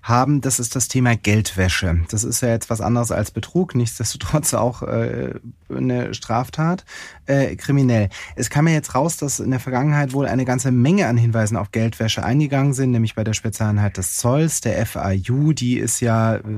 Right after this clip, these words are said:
Sie, Sie kennen die Debatte noch viel besser als wir, die ist ja in vielerlei Hinsicht in der Kritik. Ähm, diese Einheit, die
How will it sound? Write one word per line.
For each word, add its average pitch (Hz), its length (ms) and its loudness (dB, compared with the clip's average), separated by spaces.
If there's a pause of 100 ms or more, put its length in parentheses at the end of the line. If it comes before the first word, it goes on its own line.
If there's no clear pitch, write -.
Sie, 110 280 -4
Sie 110 260 -8
kennen 123 200 0
die 120 80 0
Debatte 110 360 -2
noch 110 180 -2
viel 113 180 -4
besser 110 320 -2
als - 180 -6
wir, 123 140 0
die 113 120 -2
ist 110 140 -4
ja 117 80 0
in 113 120 2
vielerlei 113 360 0
Hinsicht 117 400 -2
in 131 160 0
der 107 140 0
Kritik. - 560 -4 (480)
Ähm, 123 320 4
diese 120 260 0
Einheit, 127 360 2
die 113 100 2